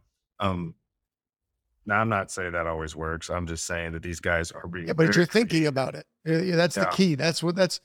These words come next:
Speaker 2: that's the point that all of us are trying to do is that,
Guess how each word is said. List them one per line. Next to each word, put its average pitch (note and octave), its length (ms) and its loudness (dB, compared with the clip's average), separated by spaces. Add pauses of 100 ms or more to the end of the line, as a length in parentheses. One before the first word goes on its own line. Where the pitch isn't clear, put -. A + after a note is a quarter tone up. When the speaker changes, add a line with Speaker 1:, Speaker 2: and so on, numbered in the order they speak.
(240)
Speaker 2:
that's F#3 240 2
the F#3+ 120 0
point F3+ 340 2
that E3 140 2
all E3 220 4
of D3+ 120 0
us C#3+ 200 0
are C#3 100 0
trying D3 420 2
to C3+ 60 0
do D3 260 0
is C3+ 160 0
that, C#3 240 2